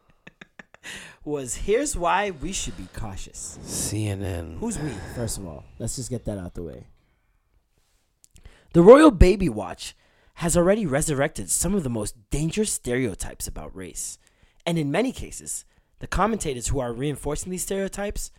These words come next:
Speaker 1: are totally unaware of the damage. So, like, you see what they're trying to do, right? They're trying to go at it from an angle of, "Yo, this baby's gonna go through some shit."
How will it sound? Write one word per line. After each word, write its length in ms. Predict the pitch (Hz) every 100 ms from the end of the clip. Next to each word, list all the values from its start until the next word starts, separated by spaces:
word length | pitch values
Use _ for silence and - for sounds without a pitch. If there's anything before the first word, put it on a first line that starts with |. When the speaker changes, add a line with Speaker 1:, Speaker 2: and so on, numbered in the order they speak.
| - _ _
Speaker 1:
are 100 | -
totally 540 | 107 - 120 123 156 175
unaware 400 | - 180 135 95
of 100 | 92
the 100 | -
damage. 760 | - - - - - - - - - - - - - - - - - - - - - - _ -
So, 220 | - 185
like, 260 | 165 160 143
you 60 | 165
see 140 | 233
what 100 | 214
they're 100 | 165
trying 240 | - 143
to 60 | 120
do, 160 | 104 92
right? 300 | 92 117 - _ _ _ _ - _ _ _ _ _ -
They're 140 | 175
trying 360 | 165 196 220 285
to 180 | 190 139 - 131
go 320 | 120 180 226 220
at 200 | 180 139
it 100 | 123
from 240 | - 147
an 60 | 147
angle 480 | 151 160 147 139 135
of, 680 | 127 123 113 104 101 - - - - - - - - - _ _ - -
"Yo, 320 | 180 220 - - - - - - - - - - - - - - - - -
this 320 | 190 302 -
baby's 480 | 139 147 220 170 120
gonna 180 | 135 117
go 220 | 123 139
through 180 | - 131
some 220 | - 95
shit." 480 | - - 165 -